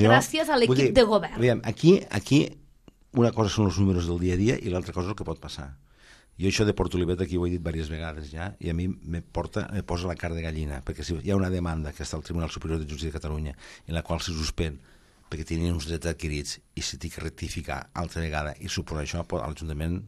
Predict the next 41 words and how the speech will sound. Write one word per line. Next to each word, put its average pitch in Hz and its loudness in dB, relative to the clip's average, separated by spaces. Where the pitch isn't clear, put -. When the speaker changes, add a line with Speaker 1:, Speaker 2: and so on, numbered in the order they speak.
Speaker 1:
i 113 2
també 90 2
la, 82 -6
una 101 0
part 87 -2
de 85 -4
responsabilitat 82 -6
a 78 -2
lo 80 -2
que 90 -6
és 80 -4
la 78 -2
cuti 82 -6
en 71 -4
aquell 73 -8
moment, 76 -8
que 78 -10
és 71 -10
el 76 -10
que 71 -10
va 73 -8
també 76 -8
aconsellar 73 -10
això, 73 -6
mos 85 -4
pot 71 -8
caure 67 -8
el - -16
pèl, 58 -12
eh? 131 -6
Mos 98 -2
pot 73 -8
caure 90 -4
el 82 -8
pèl. 65 -14
En 101 0
fin, 104 6
serà 104 2
una 120 10
legislatura 98 2
propera 120 4